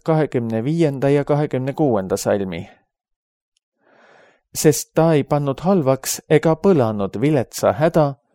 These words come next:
ega varjanud oma palet tema eest, vaid kuulis, kui ta kisendas tema poole. Sinu kohta käib mu kiituslaul suures koguduses.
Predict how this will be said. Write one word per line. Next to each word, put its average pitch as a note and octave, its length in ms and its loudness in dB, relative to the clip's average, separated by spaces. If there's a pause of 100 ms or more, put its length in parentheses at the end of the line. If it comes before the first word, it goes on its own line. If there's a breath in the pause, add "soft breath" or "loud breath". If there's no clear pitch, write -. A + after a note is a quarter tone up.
(260)
ega B2+ 400 2
varjanud D#3 560 0
oma C#3 220 0
palet C3+ 400 0
tema G#2 280 2
eest, A2 540 -4 (220)
vaid B2 520 0
kuulis, A#2 680 0
kui C3+ 160 0
ta C#3 120 2
kisendas A2+ 560 -4
tema G#2 260 -2
poole. F#2+ 500 -2 (1000 soft breath)
Sinu F#3+ 380 2
kohta B2+ 440 -2
käib A#2+ 340 2
mu G#2 160 -4
kiituslaul A#2+ 960 -2
suures E3 500 0
koguduses. G#2 800 -4